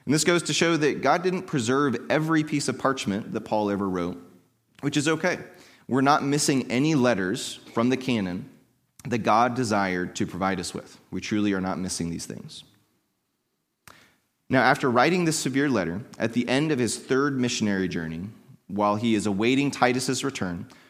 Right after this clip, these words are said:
Paul finished his ministry in Ephesus and then left. He traveled north in Asia Minor to Troas and then continued to Macedonia, likely going to Philippi,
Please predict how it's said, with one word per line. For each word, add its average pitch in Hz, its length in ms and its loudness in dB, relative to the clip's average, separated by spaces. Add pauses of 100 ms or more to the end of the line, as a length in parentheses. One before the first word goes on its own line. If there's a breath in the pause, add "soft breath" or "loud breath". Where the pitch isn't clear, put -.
(140 loud breath)
Paul 127 180 4
finished 175 380 -2
his 160 140 0
ministry 139 440 -2
in 131 160 -2
Ephesus 117 680 -4 (260)
and 110 120 0
then 120 260 0
left. 113 500 -2 (340 soft breath)
He - 120 -4
traveled 123 360 2
north 127 560 0
in 107 220 -2
Asia 113 300 0
Minor 95 420 0
to 104 140 -6
Troas - 840 -4 (400 loud breath)
and 113 140 4
then 143 160 2
continued 135 580 0
to - 80 -2
Macedonia, 107 840 0 (360 soft breath)
likely 135 1000 2
going 131 280 4
to 131 200 -2
Philippi, 98 760 2